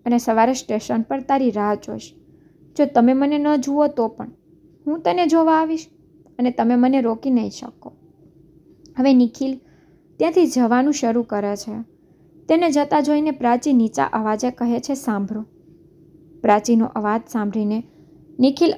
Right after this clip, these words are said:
અટકી જાય છે. પ્રાચી કહે છે, "હવે તમે રાત્રે ક્યાં ભટકશો? જો તમે ઈચ્છો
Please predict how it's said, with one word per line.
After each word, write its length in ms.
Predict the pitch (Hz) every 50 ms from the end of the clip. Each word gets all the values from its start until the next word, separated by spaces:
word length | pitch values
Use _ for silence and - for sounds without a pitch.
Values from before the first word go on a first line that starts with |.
| - -
અટકી 360 | 233 233 - - - 240 226
જાય 260 | - 226 220 226 233
છે. 180 | - - - - - - _ _ _ - - _ - - - - - -
પ્રાચી 340 | 226 220 214 214 - 220
કહે 320 | 226 - 214 214 220 220 214
છે, 220 | 226 - 240 247 247 - _ - - - _ - - _ _ _ - - - - -
"હવે 180 | - 247 240 233
તમે 220 | 233 247 240 240
રાત્રે 360 | 233 226 226 226 - 247 262 262
ક્યાં 260 | 269 339 370 359 262
ભટકશો? 600 | - 226 - - 240 220 - - - - 254 254 - - _ _ _ _ _ _ _ _ - - - - -
જો 100 | 240 233
તમે 300 | 233 226 220 220 - - - -
ઈચ્છો 380 | 262 254 - - - 240 226